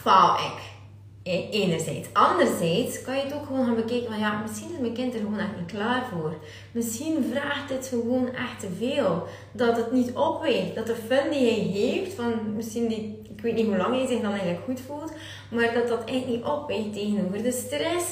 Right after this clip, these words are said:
dat hij heeft. En we hebben allemaal geleerd natuurlijk van, ja, kinderen moeten sociaal zijn en kinderen moeten sporten en kinderen moeten veel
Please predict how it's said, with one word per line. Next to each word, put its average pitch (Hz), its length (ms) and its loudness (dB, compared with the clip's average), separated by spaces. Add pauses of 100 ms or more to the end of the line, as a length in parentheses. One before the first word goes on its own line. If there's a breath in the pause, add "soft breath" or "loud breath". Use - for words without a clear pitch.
(260 loud breath)
dat 190 220 -4
hij 180 100 0
heeft. - 720 -4 (480 loud breath)
En 269 440 2
we 262 120 0
hebben 330 240 2
allemaal 269 280 2
geleerd 254 420 2
natuurlijk 208 420 -2
van, 220 120 -4
ja, 240 160 -4 (100)
kinderen 254 340 2
moeten 247 220 2
sociaal 214 540 -4
zijn 254 280 -6
en 226 60 0
kinderen 254 340 4
moeten 240 220 4
sporten 175 520 -2
en 226 120 -4
kinderen 247 300 2
moeten 240 180 2
veel 233 200 4